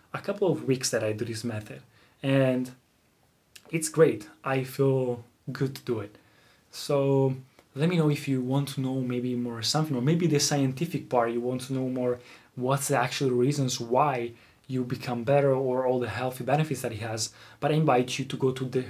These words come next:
to his website or his YouTube channel or download the app if you want to try the method, or if you simply have more questions, because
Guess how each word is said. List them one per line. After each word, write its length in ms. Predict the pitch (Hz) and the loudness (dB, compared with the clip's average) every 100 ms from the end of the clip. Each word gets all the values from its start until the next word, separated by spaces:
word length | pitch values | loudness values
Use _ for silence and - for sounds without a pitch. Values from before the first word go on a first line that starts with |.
| - | -8
to 120 | - 123 | -6 -2
his 220 | 135 135 | -2 2
website 480 | 131 123 - 123 113 | 0 0 -2 -4 -6
or 160 | 107 | -12
his 240 | - 135 120 | -8 -6 -4
YouTube 300 | 135 139 139 | -2 -2 -2
channel 340 | - 127 127 | -2 -2 -2
or 220 | 139 131 | -2 -2
download 380 | 135 135 170 156 | 0 0 0 2
the 120 | 160 | 4
app 280 | 170 - - - - - - | 4 4 0 -12 -20 -20 -10
if 120 | 143 147 | -6 -2
you 60 | |
want 220 | 135 135 | 0 0
to 60 | 135 | -2
try 200 | - 143 | 0 2
the 80 | 165 | 2
method, 500 | 160 156 165 165 - - - - | 2 4 6 4 4 -14 -4 4
or 360 | 139 135 151 | 6 6 4
if 220 | 156 151 151 | 0 0 0
you 100 | 139 | 0
simply 360 | - 135 135 | 0 -2 -2
have 260 | 120 123 120 | 0 0 0
more 340 | 120 120 120 110 | -2 0 -2 -4
questions, 400 | - 120 113 127 | -4 -4 -4 -6
because 380 | 117 120 120 | -6 -4 -4